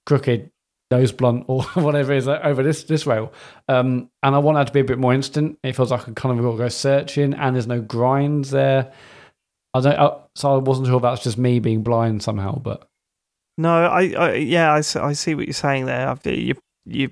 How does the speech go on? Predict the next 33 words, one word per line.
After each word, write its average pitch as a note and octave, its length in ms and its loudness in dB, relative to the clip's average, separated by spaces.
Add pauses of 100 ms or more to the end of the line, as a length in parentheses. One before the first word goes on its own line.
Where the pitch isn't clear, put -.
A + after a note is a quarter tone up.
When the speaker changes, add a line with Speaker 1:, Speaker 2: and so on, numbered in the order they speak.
Speaker 2:
you're C3+ 180 -2
right, C#3 300 0
really. B2+ 400 -6 (360)
Speaker 1:
Yeah, C3+ 180 4
I A#2+ 100 4
Speaker 2:
Um, C#3 120 2
Speaker 1:
really C#3+ 120 2
wish C#3+ 160 2
I C#3+ 60 4
was A#2+ 160 0
more A#2+ 180 0
instant A#2 440 -6 (420)
rather A2+ 200 2
than A2 120 -2
me A2+ 100 0
having C#4 120 4
Speaker 2:
als-, A2 160 0
Speaker 1:
to - 40 -10
dig A#2 160 2
it A2 80 4
out. A2 60 4 (100)
Speaker 2:
also, C#3 160 2 (540)
I'm G3 100 0
trying C#4 260 0
to D#4 60 0
work A#3 240 0
out F#3 300 2
what E3+ 200 -2
those E3 260 0
V G3 400 0
collectible - 680 -6
things B2 360 -8
do. - 260 -6